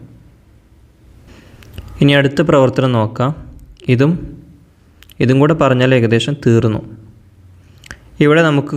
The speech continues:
കാണാം ഒഹിബ്ബു എന്ന് കൊടുത്തിട്ടുണ്ട്. ഒഹിബ്ബു, ഞാൻ ഇഷ്ടപ്പെടുന്നു. ഇവിടെ എങ്ങനെയാണ് മനസ്സിലാക്കുക?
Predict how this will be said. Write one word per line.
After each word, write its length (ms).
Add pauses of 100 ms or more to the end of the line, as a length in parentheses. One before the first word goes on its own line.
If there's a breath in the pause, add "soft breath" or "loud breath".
(100)
കാണാം 320 (140)
ഒഹിബ്ബു 520 (1400)
എന്ന് 160
കൊടുത്തിട്ടുണ്ട്. 460 (140)
ഒഹിബ്ബു, 420 (160)
ഞാൻ 220
ഇഷ്ടപ്പെടുന്നു. 760 (1400 soft breath)
ഇവിടെ 260
എങ്ങനെയാണ് 420 (800)
മനസ്സിലാക്കുക? 640